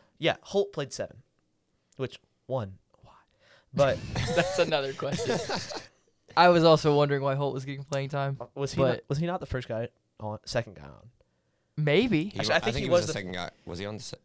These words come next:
Speaker 3: I think he was the second guy on.
Speaker 2: Miles came on and
Speaker 3: Miles
Speaker 2: then he
Speaker 3: came
Speaker 2: did.
Speaker 3: on, yeah. 'Cause I
Speaker 1: Yeah, 'cause
Speaker 3: remember
Speaker 1: then
Speaker 3: seeing
Speaker 2: Because
Speaker 1: Miles
Speaker 2: Miles
Speaker 1: picked up
Speaker 2: came
Speaker 1: the
Speaker 2: in for, uh, Miles came in for Gary
Speaker 1: Yeah.
Speaker 2: immediately. Speaking of Miles, we're kinda talking in circles, but we're getting to a lot of topics, so this is fine.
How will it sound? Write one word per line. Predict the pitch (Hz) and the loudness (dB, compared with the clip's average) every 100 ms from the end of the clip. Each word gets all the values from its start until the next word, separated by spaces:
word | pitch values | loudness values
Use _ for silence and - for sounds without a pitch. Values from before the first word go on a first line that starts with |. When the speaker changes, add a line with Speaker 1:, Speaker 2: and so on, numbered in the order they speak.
| - | -12
Speaker 3:
I | |
think | 113 | -12
he | - | -10
was | - | -10
the | - | -8
second | 131 | -8
guy | 120 - | -8 -8
on. | - | 0
Speaker 2:
Miles | 143 151 160 165 | 4 6 6 2
came | - 160 | 0 2
on | 160 156 | 6 6
and | 143 | 4
Speaker 3:
Miles | 131 | 0
Speaker 2:
then | 139 | 0
he | 139 | -2
Speaker 3:
came | 123 | -4
Speaker 2:
did. | 82 | -6
Speaker 3:
on, | 80 | -8
yeah. | 87 85 | -10 -10
'Cause | |
I | |
Speaker 1:
Yeah, | 80 | -10
'cause | - - | -12 -6
Speaker 3:
remember | 110 131 123 | -4 -2 0
Speaker 1:
then | |
Speaker 3:
seeing | 180 | 2
Speaker 2:
Because | 151 | 4
Speaker 1:
Miles | 170 | 6
Speaker 2:
Miles | 185 202 196 | 8 8 6
Speaker 1:
picked | |
up | - | 0
Speaker 2:
came | 175 | -2
Speaker 1:
the | 165 | 0
Speaker 2:
in | 156 | -2
for, | 147 151 139 | -4 -2 2
uh, | 131 123 113 | 2 2 0
Miles | 127 151 170 | 2 2 2
came | 160 | 0
in | 147 | -4
for | 135 | -4
Gary | 127 123 127 127 123 113 | -6 -4 -2 -2 -4 -8
Speaker 1:
Yeah. | |
Speaker 2:
immediately. | 127 123 123 123 95 92 120 - _ | -10 -8 -8 -8 -10 -12 -16 -20 _
Speaking | - - 160 175 170 | -16 -6 -2 0 -2
of | |
Miles, | 127 123 127 131 110 113 - | -4 0 2 2 0 -4 -10
we're | 135 | -10
kinda | 151 320 | -8 -10
talking | - 127 123 | -6 -4 -4
in | 113 | -8
circles, | - 113 117 | -12 -14 -12
but | 117 | -12
we're | 107 | -10
getting | 120 113 | -10 -10
to | 110 | -10
a | |
lot | 104 104 | -8 -10
of | |
topics, | 98 110 - - - | -10 -16 -16 -20 -20
so | 110 | -18
this | 120 | -18
is | 110 | -20
fine. | - 95 | -16 -16